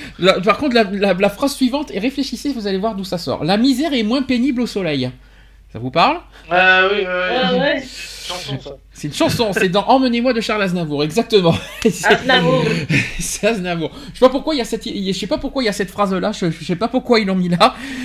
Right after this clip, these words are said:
Speaker 1: La misère est moins pénible au soleil. Alors je pense que ça a un rapport avec, euh, les... les vacances, des trucs comme ça, mais,
Speaker 2: Ouais, je,
Speaker 1: euh,
Speaker 2: je, je,
Speaker 1: mais,
Speaker 2: je pense plus, ouais.
Speaker 1: mais c'est, mais c'est vrai que cette phrase, elle est, elle est étonnante, quoi.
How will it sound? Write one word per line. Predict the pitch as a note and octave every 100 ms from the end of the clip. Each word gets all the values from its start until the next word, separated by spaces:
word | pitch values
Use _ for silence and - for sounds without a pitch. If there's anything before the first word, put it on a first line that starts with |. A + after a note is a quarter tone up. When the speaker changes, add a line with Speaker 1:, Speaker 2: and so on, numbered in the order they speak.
| A#3 E3
Speaker 1:
La | F#3
misère | A3 C#4 C#4+ C#4
est |
moins | A#3 C4+
pénible | C4 B3 G#3+
au | G#3+
soleil. | G#3+ F#3+
Alors | D#3
je | F#3
pense | C#4 B3+
que |
ça | - G3+
a |
un |
rapport | G3 G#3 A3+ G3
avec, | F#3 F3
euh, | F#3+ F3 D#3+ D#3
les... | D#3+ E3+ E3+
les | F3 E3+
vacances, | D#3+ F3 F3 F#3+ G3 F3
des | E3
trucs | E3+
comme | E3 E3
ça, | - A3+ G#3+
mais, | D#3+
Speaker 2:
Ouais, | D3
je, |
Speaker 1:
euh, | C#3+ C#3 C3+
Speaker 2:
je, | - D#3+ D#3
je, | G#3 D#3
Speaker 1:
mais, | E3 F3+
Speaker 2:
je | F3+
pense | E3+ F#3+ -
plus, | - F3 D#3
ouais. | B2 B2
Speaker 1:
mais | E3 E3+ F#3 G3
c'est, | F#3+ G3+ F#3
mais | F3+
c'est | F3+
vrai | G#3+
que | C#4
cette | A#3+
phrase, | - C#4+ A#3
elle | G#3+
est, | G#3
elle | F3
est | G3+
étonnante, | G#3+ A3 F#3 D#3+ C3
quoi. | B2+ B2